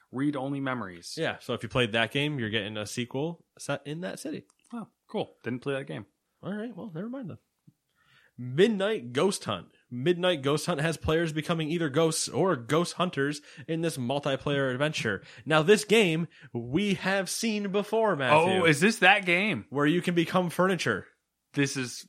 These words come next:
Speaker 1: it's like Prop Hunt, kind of.
Speaker 2: Kind of, yeah. The ghosts can, or the ghosts, like, go into furniture and
Speaker 1: Mm-hmm.
Speaker 2: the whole thing.
Speaker 1: Yeah.
Speaker 2: Yeah, yeah.
Speaker 1: And you got the, uh,
Speaker 2: Yeah, yeah, you got the whole thing.
Speaker 1: Mm-hmm.
Speaker 2: Yeah. <laughs>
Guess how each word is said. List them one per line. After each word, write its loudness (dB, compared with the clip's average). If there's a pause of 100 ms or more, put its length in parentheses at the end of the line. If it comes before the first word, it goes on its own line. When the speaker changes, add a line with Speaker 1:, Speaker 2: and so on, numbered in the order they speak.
Speaker 1:
it's 0
like 0
Prop 2
Hunt, -6
kind -8
of. -12
Speaker 2:
Kind 0
of, -2
yeah. 2
The -6
ghosts -4
can, -8
or -4
the -6
ghosts, -8
like, -14
go 0
into -6
furniture -4
and -4
Speaker 1:
Mm-hmm. -6
Speaker 2:
the -14
whole -8
thing. -10
Speaker 1:
Yeah. 0
Speaker 2:
Yeah, -2
yeah. -4
Speaker 1:
And 2
you 0
got 0
the, 0
uh, -6 (180)
Speaker 2:
Yeah, -2 (180)
yeah, -4
you -6
got -4
the -6
whole -4
thing. -8
Speaker 1:
Mm-hmm. -4
Speaker 2:
Yeah. -2 (100)
<laughs> 8